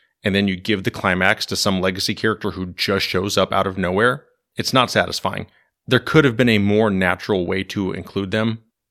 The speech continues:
The first seventy-five minutes were pretty good. It dragged a little for me, but that could have been because a lot of the moments in the film were in the trailer, and the trailer having been out for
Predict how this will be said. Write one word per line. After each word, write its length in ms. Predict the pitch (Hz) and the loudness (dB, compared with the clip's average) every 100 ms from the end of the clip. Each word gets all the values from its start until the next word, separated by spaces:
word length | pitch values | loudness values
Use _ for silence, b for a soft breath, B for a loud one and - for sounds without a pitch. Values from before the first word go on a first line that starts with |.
| _ | _
The 120 | 113 113 | -6 0
first 260 | 151 - | 2 4
seventy-five 360 | 147 143 - 120 | 2 2 2 2
minutes 240 | 143 147 | 2 -2
were 60 | 156 | -4
pretty 200 | 175 170 | -2 0
good. 380 | 185 214 208 - | 0 0 -6 -2
It 180 | 117 104 | -2 2
dragged 320 | 131 127 120 | 2 4 2
a 40 | 101 | 2
little 240 | 117 143 | 4 2
for 220 | 143 143 | 2 -2
me, 180 | 151 156 | 0 0
but 160 | 113 - | 0 2
that 160 | 101 | 0
could 140 | - 107 | 0 -2
have 60 | |
been 140 | 104 101 | -2 -2
because 460 | - 101 101 92 | 0 0 0 -2
a 60 | 107 | 0
lot 240 | 98 98 | 2 2
of 100 | 107 | 2
the 120 | 101 | -2
moments 460 | 101 101 101 101 - | 0 -2 -2 -4 -4
in 120 | 110 | -4
the 80 | 95 | -4
film 320 | - 104 107 | -4 -4 0
were 160 | 101 104 | 0 -2
in 80 | 98 | -4
the 60 | |
trailer, 460 | - 104 104 113 131 | -2 0 2 2 0
and 220 | 104 98 | -2 -6
the 60 | 92 | -2
trailer 340 | 101 101 98 | -2 0 0
having 260 | 98 92 87 | 0 0 -2
been 160 | 98 | 2
out 240 | 120 139 - | 4 2 -2
for 320 | 101 104 | -6 -6